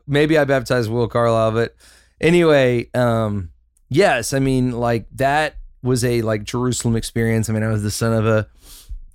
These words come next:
um, pastor. I, I grew up in Southeast Huntsville.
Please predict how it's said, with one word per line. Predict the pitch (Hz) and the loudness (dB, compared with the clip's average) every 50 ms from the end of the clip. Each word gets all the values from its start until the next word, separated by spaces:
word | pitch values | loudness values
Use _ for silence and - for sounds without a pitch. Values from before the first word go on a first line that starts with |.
| - - - | -14 -8 -2
um, | 120 120 110 107 107 107 101 101 101 104 104 - - 113 113 113 - - 123 | 0 0 2 2 2 2 0 0 -2 -4 -6 -10 -14 -20 -20 -20 -20 -8 -2
pastor. | 123 - 123 117 113 113 107 - - - 120 113 113 110 113 110 107 107 - 117 | 0 0 0 0 0 -2 -4 -4 -2 0 0 2 2 2 2 0 0 -2 -2 -4
I, | 117 - - 117 | -4 -4 -4 -2
I | |
grew | 113 117 | -2 -2
up | 123 | -2
in | 113 | -2
Southeast | - 131 127 120 113 117 104 - | 0 -2 0 0 -2 -2 -4 -4
Huntsville. | 110 113 110 104 - - 110 110 110 107 107 107 107 107 104 104 - | -4 -4 -4 -4 -4 -2 -2 0 0 2 2 2 0 0 -2 -4 -6